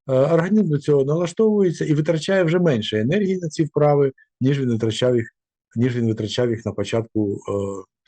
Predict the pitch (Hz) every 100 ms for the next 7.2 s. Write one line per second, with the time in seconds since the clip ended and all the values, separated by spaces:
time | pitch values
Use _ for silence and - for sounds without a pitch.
0 | - 107 104 104 104 101 - 113 107 104
1 | 98 90 - - 95 92 95 87 82 _
2 | _ _ _ _ - - - 180 117 85
3 | - _ _ - - 117 - 233 233 139
4 | 180 190 123 127 139 120 101 95 - 123
5 | 101 80 _ _ _ _ _ _ _ _
6 | _ - - 175 113 110 147 147 165 170
7 | 185